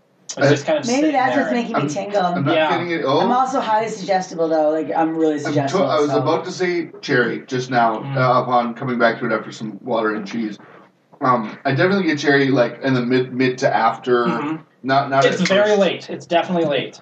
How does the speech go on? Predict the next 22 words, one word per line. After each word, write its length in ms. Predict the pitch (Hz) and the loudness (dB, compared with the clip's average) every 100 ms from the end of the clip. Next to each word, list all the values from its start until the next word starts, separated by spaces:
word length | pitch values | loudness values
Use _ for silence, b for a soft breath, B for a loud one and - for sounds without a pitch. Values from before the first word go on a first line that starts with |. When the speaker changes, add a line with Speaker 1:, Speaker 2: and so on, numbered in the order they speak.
| - | -14
Speaker 1:
It's 160 | 123 | -12
not. 340 | 143 127 127 - | -4 0 0 -2
Speaker 2:
It, 60 | 185 | -2
like, 360 | 202 214 - - - | 2 2 0 -8 -2
like, 340 | 165 151 - _ - | 2 2 -2 _ -6
it, 200 | 151 - - - | -6 -6 -12 -4
it 240 | 147 - | -4 -4
tastes 340 | - 185 185 - | -2 -2 -2 0
the 100 | 147 | 2
way, 200 | 139 139 | 4 4
like, 340 | 131 117 - | 4 2 0
uh, 300 | 127 113 107 | 0 2 0
cherry 440 | - - 143 139 127 | -4 -2 2 4 2
wood 500 | 107 120 117 104 101 | 2 0 0 -6 -12
smells, 720 | - 120 120 127 147 - - - | -6 0 2 2 -2 -8 -12 -2
Speaker 1:
Mm. 360 | 185 151 107 - | 0 0 -4 -2
Speaker 2:
where 140 | 165 | 2
it's 160 | 156 170 | 2 2
not 240 | 202 214 | 0 0
sweet 500 | - - 190 233 - | -6 -6 -4 -4 -2
at 140 | 196 147 | 0 0
all 520 | 151 147 - - | 2 2 2 -2